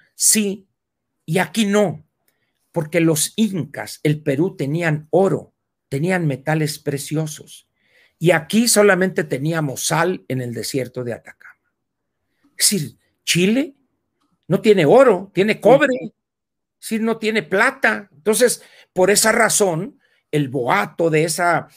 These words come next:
de ese dispendio en palacios, en arquitectura barroca, etcétera, se da en México y se da en Perú. Entonces, efectivamente, ¿cómo soy bruto? ¿Cómo no? Pero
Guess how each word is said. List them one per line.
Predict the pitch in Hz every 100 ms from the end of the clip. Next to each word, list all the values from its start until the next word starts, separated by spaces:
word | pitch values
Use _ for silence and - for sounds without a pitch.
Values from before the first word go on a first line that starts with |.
| - -
de | 170
ese | 190
dispendio | 156 151 - - 202 202 180 165 165 156
en | 143 -
palacios, | 127 131 180 175 156 - 160 156 160
en | 143
arquitectura | 123 - 147 139 - - 180 185 185 151
barroca, | 131 113 - 202 156 165
etcétera, | 147 175 156 196 220 - _ _ -
se | - 147
da | 170
en | 180
México | 160 135 - 139 - 170 - -
y | 123
se | 113 104
da | 107 123 _ -
en | 117
Perú. | 135 180 269 _ _ _ _ _ _ _ _ _ _ _
Entonces, | - 156 160 -
efectivamente, | - - 110 _ 151 151 139 123 165 156 -
¿cómo | - 156 139
soy | - 151
bruto? | 113 127 190 202 131 110
¿Cómo | - 185 190
no? | 160 175 180 - - - 208 - -
Pero | 294 262